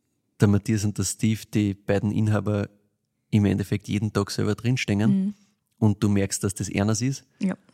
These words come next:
Speaker 1: und dass die halt mit purer Leidenschaft das da machen und einer das einfach unendlich viel Spaß macht. Das
Speaker 2: Ja.
Speaker 1: spürst halt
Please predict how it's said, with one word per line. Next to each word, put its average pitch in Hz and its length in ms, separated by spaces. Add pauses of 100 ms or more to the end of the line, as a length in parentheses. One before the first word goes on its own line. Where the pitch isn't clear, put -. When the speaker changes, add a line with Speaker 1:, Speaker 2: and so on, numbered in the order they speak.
(160)
Speaker 1:
und 104 380
dass 98 180
die 98 160
halt 101 180 (180)
mit 104 300
purer 127 300
Leidenschaft 110 680
das 104 140
da 101 120
machen 104 480 (680)
und 101 220
einer 98 160
das 98 160
einfach 95 400
unendlich 101 560
viel 104 140
Spaß 98 320
macht. - 240
Das 196 140
Speaker 2:
Ja. - 80
Speaker 1:
spürst - 360
halt 107 120